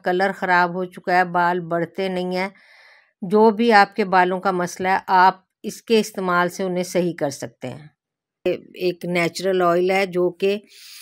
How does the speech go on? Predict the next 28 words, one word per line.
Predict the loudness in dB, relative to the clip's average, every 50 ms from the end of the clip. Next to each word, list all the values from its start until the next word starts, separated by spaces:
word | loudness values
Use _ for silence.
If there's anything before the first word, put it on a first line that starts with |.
| -20 -14 _
हमारे | -4 -2 0 2 2 0 -2 0
बालों | 0 2 2 2 2 0 -2
के | -2 -2 -4
लिए | -2 0 -2 -2 -2
ख़ास | -2 -2 0 0 0 -2 -2 -2
तौर | -2 -2 -2
पे | -2 -2 -4 -4
बहुत | -2 -4 -4 -2 -2 -2
ज़्यादा | 0 0 0 0 0 -2 -2
फ़ायदेमंद | -2 -2 -2 -2 0 -2 -2 -2 -2 -2 -2 0 0
है। | 0 0 0
अगर | -2 -2 -4 -6 -6 -4 -2
आप | -2 -2 -4 -6 _ -8 -8
अपने | -8 -6 -6 -6 -6 -6
किसी | -6 -6 -8 -8 -8
भी | -8 -8
कंडीशनर | -6 -6 -6 -4 -2 -2 -4 -4 -4 -4 -4 -4 -2
में | -2 -4
इसको | -4 -4 -6 -6 -6
चंद | -4 -4 -4 -4 -4 -4
कतरे | -6 -6 -4 -4 -6 -4
मिला | -4 -2 0 0 0 0 0
लें | -2 -2 -2 -2
या | -2 -2
शैम्पू | -2 -2 -4 -4 -4 -4 -6 -8 -8 -6
में | -4 -4 -4
मिला | -4 -4 -4 -2 -2 -2 -2
लें, | -2 -4 -6 -8